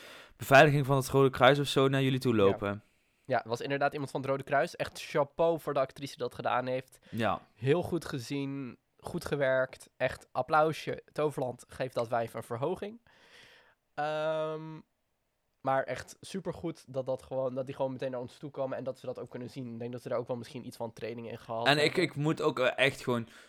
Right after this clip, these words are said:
Speaker 1: toegeven dat, eh, je z-, eh, dat ik, dat, eh, eh, eh, toen ik nog mee met jullie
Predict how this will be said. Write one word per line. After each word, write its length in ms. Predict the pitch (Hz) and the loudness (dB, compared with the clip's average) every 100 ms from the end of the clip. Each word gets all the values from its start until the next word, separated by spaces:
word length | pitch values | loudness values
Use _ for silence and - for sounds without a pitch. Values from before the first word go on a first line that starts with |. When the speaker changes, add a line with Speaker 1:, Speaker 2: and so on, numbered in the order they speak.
| _ - | _ -4
Speaker 1:
toegeven 640 | 131 123 120 117 117 98 | -2 0 0 -2 -4 -2
dat, 240 | 104 - - _ _ _ - | -2 -2 -10 _ _ _ 4
eh, 360 | 120 110 107 | 6 6 2
je 100 | 120 | -2
z-, 120 | 107 | -4
eh, 380 | - 123 123 113 107 | -2 2 4 4 0
dat 220 | 120 113 | -2 -4
ik, 200 | 98 - - | -6 -10 -10
dat, 240 | 120 104 | -8 -6
eh, 180 | 117 123 - | -2 -2 -2
eh, 500 | 120 110 95 90 110 | -2 -2 -2 -2 -2
eh, 80 | 110 | -4
toen 160 | 135 | -2
ik 80 | 135 | 0
nog 140 | 135 127 | 0 4
mee 220 | 139 139 | 4 4
met 200 | 123 123 | 2 -2
jullie 360 | 127 123 117 | 0 0 -2